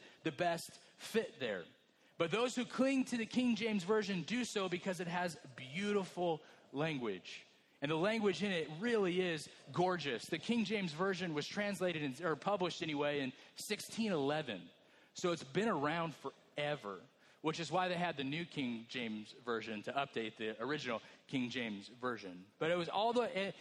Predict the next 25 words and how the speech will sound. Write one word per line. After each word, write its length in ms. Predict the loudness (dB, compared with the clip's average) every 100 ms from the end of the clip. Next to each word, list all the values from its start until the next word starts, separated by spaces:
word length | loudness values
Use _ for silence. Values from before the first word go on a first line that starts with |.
| -6
and, 180 | -2 -2
and 140 | 0 2
there's 200 | 2 0
a 60 |
strong 480 | -4 0 2 2 4
belief 400 | 2 2 0 0
amongst 320 | 0 0 0
those 180 | 0 -2
people 380 | -2 -2 0 -2
from 120 | -2
the 80 | -4
K 220 | -2 -4
G, 360 | -2 -4 -6 -12 -20 -8
K, 280 | -2 -2 -2
not 160 | -6
K 180 | -4 -4
G 200 | -4 -8
B, 220 | -8 -8 -8 -14 -16
K 420 | -4 -2 0 -2 -4
J 380 | -2 0 0 -2 -2
V, 380 | -2 0 0 -2 -8 -18 -20 -4
different, 540 | 0 0 0 0 0 -2 -10 -20 -20 -20 -16 -4
not 300 | 2 2 2
necessarily 680 | 2 0 0 2 4 6 6
Russian, 460 | 6 4 0 -6